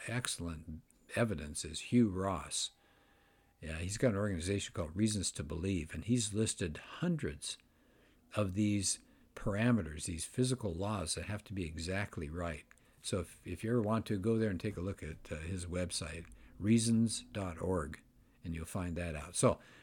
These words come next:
let's go back one more time. The beginning of the universe seems to suggest that there's a creator.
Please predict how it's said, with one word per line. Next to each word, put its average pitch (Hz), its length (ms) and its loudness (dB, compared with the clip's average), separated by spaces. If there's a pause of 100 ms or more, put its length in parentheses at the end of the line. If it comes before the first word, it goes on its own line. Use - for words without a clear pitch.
(120)
let's 104 160 0
go 131 120 4
back 104 280 2
one 107 140 4
more 98 180 4
time. 87 320 -2 (400)
The 82 80 -4
beginning 143 440 6
of 127 80 6
the 123 60 6
universe 127 580 6 (120)
seems 127 420 6
to 95 60 0
suggest 98 720 2
that - 140 -6
there's 92 220 2
a 82 40 -2
creator. 85 640 -2